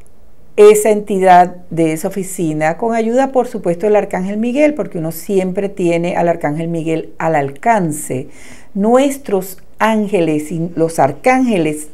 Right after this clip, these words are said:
siempre nos ayudan cuando los tenemos en cuenta y cuando les pedimos la ayuda. Si no les pedimos ayuda, ellos dejan que uno se meta en cualquier rollo horrible existencial,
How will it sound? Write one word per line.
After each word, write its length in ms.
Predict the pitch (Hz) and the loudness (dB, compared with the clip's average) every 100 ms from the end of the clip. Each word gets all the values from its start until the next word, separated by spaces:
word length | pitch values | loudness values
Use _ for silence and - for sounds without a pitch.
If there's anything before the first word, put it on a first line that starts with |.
| - | -12
siempre 840 | - - 220 220 220 214 202 185 | -10 -6 -4 -2 -2 -4 -4 -4
nos 180 | 170 165 | -4 -6
ayudan 540 | 147 202 214 208 202 - - - | -4 2 2 2 -4 -12 -18 -8
cuando 300 | - 175 165 | -2 0 2
los 200 | 151 151 | 0 -2
tenemos 340 | 151 156 190 | -4 -2 -2
en 80 | 196 | -4
cuenta 320 | 185 196 190 | -2 -2 -2
y 60 | 196 | -4
cuando 320 | - 170 156 | 0 0 2
les 180 | 151 151 | 2 2
pedimos 520 | - 170 202 226 220 | -2 -2 -2 -2 2
la 80 | 202 | 2
ayuda. 440 | 165 147 131 117 - - - | 4 2 0 -4 -6 -18 -12
Si 120 | - | -6
no 160 | 214 349 | 2 4
les 100 | 381 | 4
pedimos 380 | 311 294 294 277 | 2 0 2 2
ayuda, 440 | 285 302 294 - - | 2 2 2 0 -2
ellos 520 | 196 208 240 254 262 - - - - - - | 4 4 6 4 2 -10 -18 -18 -18 -16 -4
dejan 420 | 170 180 208 208 | 0 2 0 -2
que 160 | 208 180 | 2 2
uno 240 | 170 196 | 2 0
se 120 | 190 | -2
meta 200 | 156 156 | -2 0
en 100 | 180 | -2
cualquier 440 | 170 160 151 185 175 | 0 -2 0 0 2
rollo 400 | 180 175 175 175 | 4 4 4 2
horrible 400 | 170 147 143 151 | 0 0 0 -2
existencial, 880 | 151 143 143 135 - - - - | -4 -6 -4 -4 -2 0 0 -4